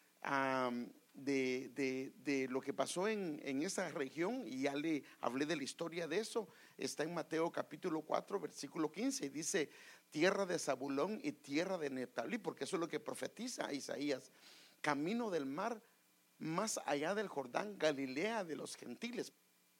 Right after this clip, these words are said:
Tema Galilea de los gentiles. "El pueblo asentado en tinieblas vio gran luz".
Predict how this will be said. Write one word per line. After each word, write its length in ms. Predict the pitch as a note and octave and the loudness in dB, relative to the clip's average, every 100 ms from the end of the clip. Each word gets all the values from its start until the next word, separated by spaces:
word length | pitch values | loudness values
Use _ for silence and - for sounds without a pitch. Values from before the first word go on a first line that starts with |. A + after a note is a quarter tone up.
| _ | _
Tema 260 | - D#3 D3 - - - | -4 -4 -4 -10 -18 -2
Galilea 420 | C#3 B2 B2 C#3+ | 0 2 4 2
de 60 | |
los 160 | D3+ - | 0 -6
gentiles. 560 | - B2+ F3 D#3+ - - - - - - | -8 -6 -4 -4 -6 -12 -20 -20 -20 0
"El 180 | D#3 D3+ | 2 2
pueblo 520 | - G3 B3 B3 G#3 | 6 8 8 6 4
asentado 720 | D3 D3 B2+ B2 - - G#3+ | 4 0 -2 -2 0 0 0
en 120 | G3 | -4
tinieblas 840 | - C3 C#3 F3+ C#4 G#4 E4+ - - - | -6 -2 2 2 0 -4 -8 -10 -12 -18
vio 320 | B2 C3+ D#3 | -4 2 2
gran 240 | D#3 C#3+ | 0 -2
luz". 320 | D3 F3+ - | -2 -2 -2